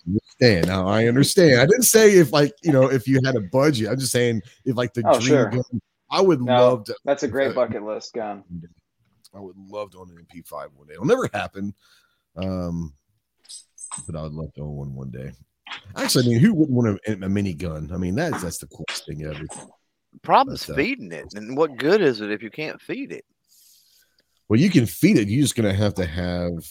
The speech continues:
Speaker 1: about twenty-five thousand dollars just sitting around just for ammo
Speaker 3: Well, I
Speaker 1: for
Speaker 3: know.
Speaker 1: about
Speaker 3: It's like, so
Speaker 1: thirty seconds. So that's
Speaker 3: So
Speaker 1: about
Speaker 3: where
Speaker 1: it.
Speaker 3: I'm sitting today,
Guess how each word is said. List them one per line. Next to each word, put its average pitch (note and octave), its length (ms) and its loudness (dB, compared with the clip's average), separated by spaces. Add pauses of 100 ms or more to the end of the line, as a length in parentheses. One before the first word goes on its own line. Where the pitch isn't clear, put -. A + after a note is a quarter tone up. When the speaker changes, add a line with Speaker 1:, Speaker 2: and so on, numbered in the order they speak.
(320)
Speaker 1:
about A2 600 -8
twenty-five G2+ 560 -6
thousand F2+ 460 -6
dollars F2+ 420 -8
just - 220 -4
sitting - 200 -8
around E2+ 300 -4
just F2 200 -8
for - 160 -16
ammo E2 400 -8
Speaker 3:
Well, F#3+ 180 -2
I F#3+ 60 2
Speaker 1:
for E3+ 40 -2
Speaker 3:
know. A3 140 2
Speaker 1:
about C#3+ 140 4
Speaker 3:
It's - 120 -10
like, C#3 380 0
so D3+ 360 -4 (240)
Speaker 1:
thirty A#2 240 -2
seconds. - 560 -8 (280)
So - 120 -18
that's E2 140 -12
Speaker 3:
So D#3+ 100 2
Speaker 1:
about D#3 100 0
Speaker 3:
where G#3 180 8
Speaker 1:
it. F#3+ 40 8
Speaker 3:
I'm F#3 160 2
sitting D#3 400 0
today, A#2 500 -2